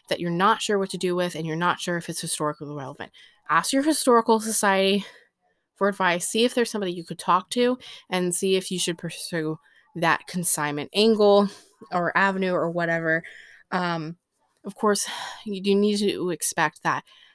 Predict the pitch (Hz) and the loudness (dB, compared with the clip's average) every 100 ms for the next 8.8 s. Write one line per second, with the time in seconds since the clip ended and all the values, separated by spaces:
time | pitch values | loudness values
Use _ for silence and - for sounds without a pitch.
0 | _ _ 185 175 220 247 269 208 196 196 | _ _ 0 2 2 4 2 4 2 2
1 | - 196 185 - 170 175 180 180 202 208 | 0 2 4 2 0 0 0 2 4 4
2 | 196 185 180 - 180 180 175 - 175 170 | 2 0 0 0 -2 0 -2 -4 -4 -4
3 | 160 160 - 185 185 - - - _ 202 | -2 -2 -2 -2 -4 -6 -14 -20 _ 2
4 | 226 254 254 240 233 226 262 339 277 160 | 4 4 4 2 2 0 0 -2 -2 -2
5 | - 156 147 139 139 117 131 160 160 208 | -4 -4 -4 -4 -6 -10 -10 -6 -4 -2
6 | 262 285 277 277 233 196 - - 160 208 | 0 0 2 2 0 -4 -8 -6 -2 -2
7 | 220 254 269 285 190 175 233 - 196 208 | 0 2 4 4 6 4 2 -2 -4 -2
8 | 226 190 180 254 330 294 - | -2 0 0 0 0 0 -2